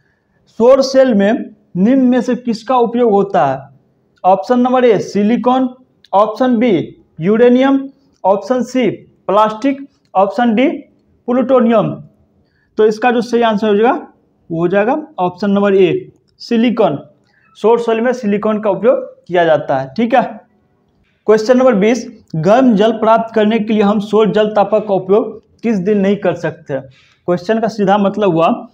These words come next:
कि दिन में ऐसा कौन सा condition होगा कि जिस दिन हम सौर जल तापक का उपयोग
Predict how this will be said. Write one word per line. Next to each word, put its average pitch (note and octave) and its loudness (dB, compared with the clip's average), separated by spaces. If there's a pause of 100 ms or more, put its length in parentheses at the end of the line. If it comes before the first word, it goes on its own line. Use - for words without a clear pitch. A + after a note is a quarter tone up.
(240)
कि G3 2
दिन G3+ 2
में A3+ 2
ऐसा G#3+ 0
कौन G#3+ 0
सा A3+ 0
condition G#3 0
होगा F#3 2
कि G#3 -2
जिस F#3 0
दिन G3 0
हम G3 0 (360)
सौर G#3+ 2
जल G3+ 2
तापक G3 -2
का G3 0
उपयोग G#3+ 0